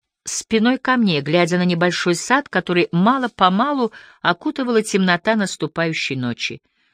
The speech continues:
Благодаря подсветке соседского бассейна силуэт моего друга приобрел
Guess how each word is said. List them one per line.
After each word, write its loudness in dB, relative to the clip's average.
Благодаря 4
подсветке 0
соседского -2
бассейна -2
силуэт -2
моего -2
друга -2
приобрел 0